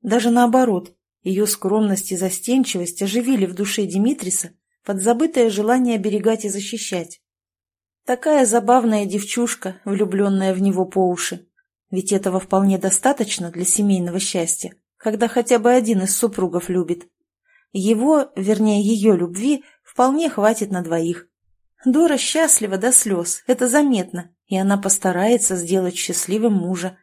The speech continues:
будет верной и послушной женой. К тому же умница, а дети вроде наследуют интеллект по матери.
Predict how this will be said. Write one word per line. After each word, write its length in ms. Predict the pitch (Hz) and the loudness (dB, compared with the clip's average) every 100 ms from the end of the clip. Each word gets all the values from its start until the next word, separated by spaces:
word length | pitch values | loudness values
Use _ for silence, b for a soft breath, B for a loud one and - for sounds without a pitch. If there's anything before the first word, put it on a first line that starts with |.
| b | b
будет 320 | 175 175 180 180 | -10 -4 -4 -6
верной 480 | 160 202 214 185 | -2 0 0 -2
и 40 | 170 | -4
послушной 720 | 170 170 - 185 214 190 175 | -6 -6 -4 -4 -4 -4 -4
женой. 460 | 165 165 165 165 _ _ _ _ _ - | -4 -4 -6 -10 _ _ _ _ _ -16
К 80 | |
тому 280 | - 208 294 | -2 0 2
же 120 | 285 | 2
умница, 680 | 233 220 233 226 220 202 202 _ _ - | 4 4 2 2 0 -2 -4 _ _ -6
а 160 | 185 | -4
дети 380 | 170 202 302 302 | -2 -2 -2 -4
вроде 340 | 233 247 254 | -2 -2 0
наследуют 640 | 254 240 - 196 240 262 254 | 2 2 2 2 0 0 0
интеллект 560 | 233 208 185 208 220 - | 0 0 0 -2 -4 -6
по 120 | 185 | -4
матери. 580 | 175 185 196 185 185 | -4 -4 -4 -4 -8